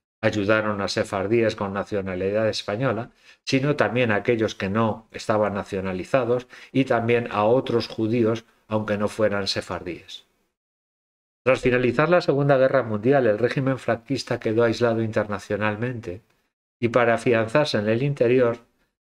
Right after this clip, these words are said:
empezó a difundir la propaganda de que estábamos o que nadie nos quería porque había una conspiración antiespañola, el famoso contubernio judeo masónico comunista. Sin embargo, tuvo suerte,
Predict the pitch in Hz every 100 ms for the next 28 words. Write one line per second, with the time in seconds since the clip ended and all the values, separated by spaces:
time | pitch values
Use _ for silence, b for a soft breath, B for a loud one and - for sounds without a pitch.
0 | - 107 107 - 135 127 120 117 113 110
1 | 117 117 120 113 120 117 113 123 123 113
2 | 120 113 113 110 110 107 - - 117 117
3 | 117 110 - - - _ _ 107 110 107
4 | 120 117 120 113 113 117 117 113 107 110
5 | 113 113 120 - - 107 101 120 117 113
6 | 113 - 113 107 113 107 104 104 107 110
7 | - 110 B B B B _ _ 117 113
8 | 120 110 110 110 110 107 113 107 104 101
9 | 101 - 110 107 107 104 104 95 98 101
10 | - - - _ _ _ _ _ _ _
11 | _ - 110 107 120 120 131 117 113 -
12 | 139 123 -